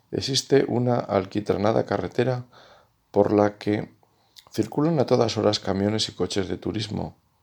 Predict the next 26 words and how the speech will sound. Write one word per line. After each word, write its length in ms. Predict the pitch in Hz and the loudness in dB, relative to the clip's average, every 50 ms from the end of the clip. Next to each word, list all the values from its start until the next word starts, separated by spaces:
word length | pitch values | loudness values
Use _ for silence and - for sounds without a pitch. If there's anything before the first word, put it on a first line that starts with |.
| _ _ _ _ _ _ _ _ _ _ | _ _ _ _ _ _ _ _ _ _
para 180 | - 95 92 92 | -2 0 0 0
los 180 | 95 92 85 - | 0 -2 -2 0
cuales 280 | - 107 110 113 104 | 0 2 2 2 2
la 120 | 98 98 90 | 0 -2 -2
vista 280 | 104 101 - - 101 | -2 -2 0 0 2
del 100 | 98 90 | 2 2
monasterio 640 | 95 110 117 110 107 - 104 92 95 95 92 98 - _ - - - - - _ _ _ - | 0 0 -2 -2 -2 -4 -4 -2 -2 -2 -4 -6 -8 _ -20 -20 -20 -20 -20 _ _ _ -4
no 120 | 120 123 | -2 -2
ofrece 320 | 117 - 107 101 - 110 | -2 -2 -4 -2 0 0
ningún 320 | 104 101 98 95 98 95 92 | 0 0 0 0 0 -2 -2
interés. 640 | 92 87 82 82 82 82 85 85 - - - - _ _ _ _ _ _ _ _ _ _ _ _ _ _ - - - - _ _ _ | -4 -4 -4 -4 -4 -2 -4 -4 -6 -6 -8 -10 _ _ _ _ _ _ _ _ _ _ _ _ _ _ -20 -20 -20 -20 _ _ _
También 440 | - - 80 85 95 101 98 - - - _ _ _ _ _ _ _ _ _ _ | -10 -8 -4 -2 -2 -2 -2 -4 -8 -12 _ _ _ _ _ _ _ _ _ _
atraviesa 680 | - - - - 92 92 95 92 - - 104 101 104 - - | -16 -8 -2 0 0 2 0 0 0 2 2 2 2 0 -4
los 220 | 98 92 90 - | -6 -6 -8 -6
campos 460 | - - 98 101 98 - 101 95 90 | -4 -2 -2 -2 -2 -2 -2 -2 -2
de 60 | 92 90 | -2 -2
la 180 | 90 90 90 | -2 -2 0
Trapa, 480 | - 110 117 117 - - 123 123 123 - _ _ _ _ _ _ _ _ _ _ - - - _ _ - | 0 0 0 0 0 0 -2 -2 -4 -8 _ _ _ _ _ _ _ _ _ _ -20 -20 -20 _ _ -10
una 340 | 101 110 117 127 127 127 127 | -6 -2 2 2 2 2 2
de 160 | 104 104 104 | 2 2 2
las 220 | 95 98 92 - | 2 2 0 -2
principales 880 | - - 101 98 98 - 98 - - 113 113 113 113 104 98 - - 92 | -6 -6 -6 -6 -6 -8 -4 0 2 2 4 4 2 0 -2 -6 -8 -6
vías 400 | 85 104 101 98 98 95 - - | -2 0 0 0 0 -2 -4 -6
férreas 500 | - 98 95 - - 90 92 90 90 - | -4 -4 -4 -2 -2 -2 -4 -4 -6 -6
de 80 | 90 | -6
España. 540 | - - - - 85 85 90 87 - 71 - | -8 -6 -6 -6 -6 -6 -6 -8 -12 -14 -16